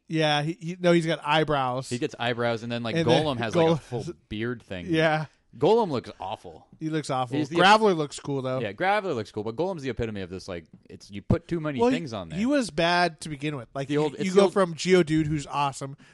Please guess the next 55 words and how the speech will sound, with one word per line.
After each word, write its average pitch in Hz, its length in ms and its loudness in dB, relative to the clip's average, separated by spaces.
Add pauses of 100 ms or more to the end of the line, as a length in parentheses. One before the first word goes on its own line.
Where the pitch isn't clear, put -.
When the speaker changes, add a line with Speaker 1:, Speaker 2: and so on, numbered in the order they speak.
(140)
Speaker 1:
Graveler, 165 460 4
who's 151 180 2
even 156 220 -2
more 143 320 -2
awesome, 131 380 -8
then 147 240 -8
Golem, 151 400 0
and 175 80 -20
he 147 100 -8
turns 143 320 -4
into 139 220 0
a, 127 80 -2
just 135 200 -10 (140)
a 131 120 -6
ball 135 360 0
with 131 140 -6
a 123 40 -16
head 135 260 -6
and 123 140 -14
arms. 139 400 -10 (160)
Speaker 2:
Well, 185 120 2
it's - 80 -6
like, 170 180 0
okay, 147 240 0 (300)
Geodude 180 320 2
and 147 160 -4
Graveler, 131 580 0
they're 127 140 -4
an 127 60 -6
extension 143 360 -10
of 107 60 -10
the 104 80 -10
same 110 240 -8
thing. 160 200 -6
It's 101 200 -12
like 117 80 -2
Speaker 1:
Right. 151 100 0
Speaker 2:
a - 20 -8
giant 120 300 -6
rock 180 300 -6
man. 87 260 -6
Speaker 1:
With 160 160 -4
arms. 139 300 -2
Speaker 2:
And 151 140 -4
then 135 420 -6
Golem 190 360 2
is, 127 200 -4
why 180 240 0
is 220 80 -2
he 226 80 2
a 196 60 2
fucking 226 360 -4
lizard 180 380 -2
now? 92 180 -6
Speaker 1:
Yeah. 160 260 0